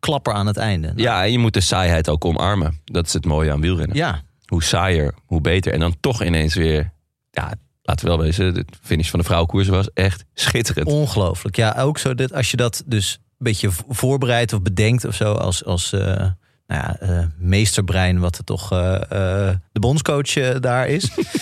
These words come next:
Speaker 1: Eh, dan krij-, dan krijg je dat niet voor elkaar. Want het is gewoon zo ontzettend, eh, perfect. Die timing was zo goed. Dat,
Speaker 2: Ja.
Speaker 1: dat kan alleen maar in een soort perfect geluk samenvallen.
Speaker 2: Ja.
Speaker 1: Toch? Dat is echt, eh, wat ze, eh, Van Vleuten was bij lange na niet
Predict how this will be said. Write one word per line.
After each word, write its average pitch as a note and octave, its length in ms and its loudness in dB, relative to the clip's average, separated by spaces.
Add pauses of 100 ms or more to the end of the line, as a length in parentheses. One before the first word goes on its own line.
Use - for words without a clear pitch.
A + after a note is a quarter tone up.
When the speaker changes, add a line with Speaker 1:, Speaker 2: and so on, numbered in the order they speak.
(360)
Speaker 1:
Eh, - 380 0 (220)
dan C#3+ 120 0
krij-, A#5+ 360 -2
dan E3+ 120 -6
krijg G#3 200 0
je F#3+ 60 0
dat F3+ 100 0
niet G#3+ 180 0
voor E3+ 120 -2
elkaar. C3 300 -2
Want A#2 120 2
het D#3 120 -2
is F#3+ 120 -4
gewoon E3+ 400 -4
zo C#3+ 320 2
ontzettend, D#3 720 -2 (240)
eh, A2+ 380 0 (160)
perfect. - 640 -2 (260)
Die C#3 200 0
timing G3+ 380 0
was C3+ 180 0
zo A3 200 2
goed. - 400 -4
Dat, B2+ 120 0
Speaker 2:
Ja. - 100 2
Speaker 1:
dat C3 200 -4
kan F3 160 -2
alleen D3+ 340 2
maar D3+ 360 0
in D3+ 80 0
een B2+ 80 2
soort B2 280 -4
perfect C3 420 -2
geluk A#2+ 520 0 (160)
samenvallen. F#2+ 760 0 (180)
Speaker 2:
Ja. F2+ 180 2 (180)
Speaker 1:
Toch? G3 220 -2
Dat A#2 180 -4
is G#2 160 -4
echt, B2 300 -6
eh, G#2 60 0
wat A2+ 160 -2
ze, - 100 -2
eh, D3 300 -4
Van C3 160 -6
Vleuten D#3 260 0
was A#2 220 -2 (180)
bij G2 140 0
lange G#2+ 260 2
na F2+ 160 2
niet F2+ 380 -2